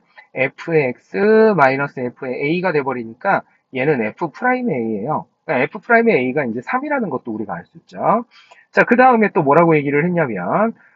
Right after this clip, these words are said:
어떤 곡선 요, 지-, 어떤 곡선이 아니구나. 우리가 가지고 있는 요 곡선 에프엑스에 A, 컴마 에프에이에서의 접선이 Y절편이 사래. 그, 그러면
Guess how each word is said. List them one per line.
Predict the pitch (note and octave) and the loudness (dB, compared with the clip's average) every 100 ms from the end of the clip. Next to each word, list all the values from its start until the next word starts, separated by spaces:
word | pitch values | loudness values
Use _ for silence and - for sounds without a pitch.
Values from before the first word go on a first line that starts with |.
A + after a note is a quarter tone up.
| _ | _
어떤 | - D#3+ - A#3 | 0 0 4 2
곡선 | G#3+ E3+ - G#3 E3 | 2 -2 -2 0 2
요, | D3+ A#2 _ | 2 2 _
지-, | - D#3+ | -8 -2
어떤 | C#3 - F3 | -2 0 -2
곡선이 | C3 C#3+ A#2+ | 0 -2 -2
아니구나. | A2+ A2 G2 C3+ | -4 -4 -4 -2
우리가 | F3 A3 G3+ | 2 4 4
가지고 | D#3 F3 E3+ | 2 2 0
있는 | D#3+ E3+ D3 | 0 0 0
요 | D3 | -2
곡선 | D3 C3 C#3+ A#2 | -2 -6 -2 -2
에프엑스에 | A#2 C3+ - A#2 G#2 E3 G3+ - - - | -2 -6 -6 -6 -2 -2 -4 -14 -18 -2
A, | D3 A3+ - | 2 2 0
컴마 | C4 C4 G3 | -2 2 2
에프에이에서의 | D#3 F#3 E3 D#3+ D#3 D3+ | 0 0 2 2 2 0
접선이 | A#2+ G#2+ _ F3+ F3 E3+ G#3+ A#3+ _ _ - | -2 -8 _ 2 4 4 2 -4 _ _ 2
Y절편이 | C3+ E3+ G#3+ A#3+ A3+ F#3 | 4 6 4 2 0 -2
사래. | G3+ A#3+ D3 F#2 _ _ _ - | 2 2 2 -6 _ _ _ -2
그, | F#3 | 0
그러면 | F3 A#3 C4+ A3 G#3+ F#3 | 4 4 6 6 6 6